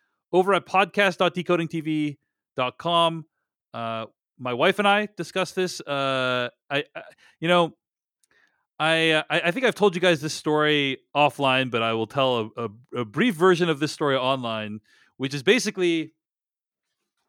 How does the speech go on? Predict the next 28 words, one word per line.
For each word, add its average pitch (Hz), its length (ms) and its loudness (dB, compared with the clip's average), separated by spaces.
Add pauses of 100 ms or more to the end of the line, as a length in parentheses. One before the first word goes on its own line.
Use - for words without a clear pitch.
(160)
uh, 156 220 -4
on 175 160 2
Decoding 208 380 4
T 190 140 -2
V, 190 100 0
we 151 120 2
typically 151 300 -6
talk 139 240 -2
with, - 260 -10 (120)
you 127 80 -6
know, 113 160 -6
experts - 720 -4
in 127 140 -2
their 113 120 0
field. 135 460 2
Like, 101 260 -6 (320)
I 127 60 -2
had 123 80 0
a 117 40 -6
Lord 131 200 4
of 113 80 -4
the 113 40 -6
Rings 143 220 2
expert 151 320 0
on 143 220 2
to - 80 -20
talk 113 180 -2
about 101 380 -4